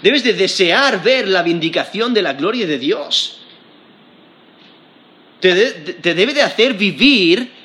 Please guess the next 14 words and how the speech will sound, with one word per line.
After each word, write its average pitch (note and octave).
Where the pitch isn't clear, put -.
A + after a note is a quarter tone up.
a G3+
la F#3
luz G3
de F#3+
que F#3
un A3
día G3+
veremos F3
a C#3
Cristo. -
Debe A3
de E3
hacerte E3
desconectarte E3